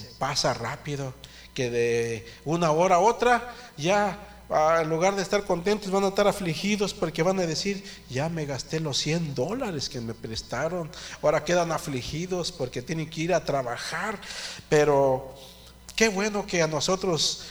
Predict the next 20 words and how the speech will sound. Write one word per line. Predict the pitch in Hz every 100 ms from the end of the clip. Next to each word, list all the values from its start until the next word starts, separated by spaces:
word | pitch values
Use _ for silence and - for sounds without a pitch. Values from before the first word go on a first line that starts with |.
| -
Dios | 135 147 165 175 160 - - - - - - - - -
nos | 143 135 131
da | 135 143 151 147 139 - -
esa | 139 156
manera | 143 135 139 143 139
de | 135 135
inteligencia | 127 120 123 120 110 143 143 139 - 143 135 - - - - -
y | 127 123 120 117 117 - - - - -
podemos | 135 131 143 143 - - - - - - - - -
ver, | 120 127 135 143 143
¿verdad? | 139 135 139 135 - - -
Eh, | 139 123 120 - - - - - - - -
qué | 170 170 170 165 - - - - - - - 147 - -
debemos | 156 135 139 151 139
de |
hacer | 110 131 123
para | 135 123
agradar | 117 110 113 113
a | 104
Dios. | 104 98 - - -